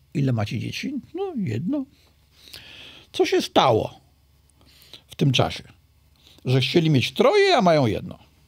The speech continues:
No więc odpowiedź była przyczyny finansowe. A co to za przyczyny finansowe?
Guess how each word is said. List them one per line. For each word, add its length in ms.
No 100
więc 180
odpowiedź 420
była 440
przyczyny 500
finansowe. 640
A 60
co 120
to 120
za 120
przyczyny 420
finansowe? 680